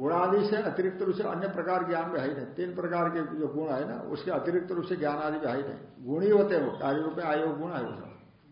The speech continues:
गुणातिरेकेण, गुण से, तीन गुण से अतिरिक्त रूप से, विधांतरम अन्य प्रकार ज्ञानादिषु न निर्धारित उदाहरण इत्यादि कहते हैं,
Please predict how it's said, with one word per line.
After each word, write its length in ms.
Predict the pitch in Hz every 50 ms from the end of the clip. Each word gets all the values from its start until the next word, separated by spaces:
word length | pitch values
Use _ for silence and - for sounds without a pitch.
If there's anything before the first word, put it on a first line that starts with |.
| - - - - _ _ _ _ _ _ _ _ _ _ _ _ _ _ _ _ _ _ _ _ _ _ -
गुणातिरेकेण, 720 | 131 135 143 151 151 151 156 151 151 143 147 143 143 131 117
गुण 140 | 131 143 147
से, 160 | 135 - 143 117
तीन 320 | - - 151 143 143 143
गुण 140 | 147 147 135
से 100 | 139 135
अतिरिक्त 400 | 120 - - 151 151 147 - 139
रूप 140 | 123 113 -
से, 460 | 104 113 120 156 175 - - - - - - - - -
विधांतरम 460 | 123 117 131 147 151 147 - 147 147
अन्य 240 | - 151 151 165 160
प्रकार 680 | - - 165 - 156 156 147 120 - - - - - - - - - - - _ _ _ _ _ _ _ _ _ _ _ _ _ - 120
ज्ञानादिषु 640 | 123 131 143 156 175 185 185 180 180 170 175 175
न 120 | 156 131 139 151 160 160 156 151 135 113 107 110 110 110 123
निर्धारित 460 | 135 139 131 135 135 135 131 - 151
उदाहरण 600 | 151 175 147 120 113 117 113 117 117 - - 151
इत्यादि 760 | - - - - - - - - 120 - - 113 - 57 -
कहते 180 | - 110 123 147
हैं, 240 | - - - -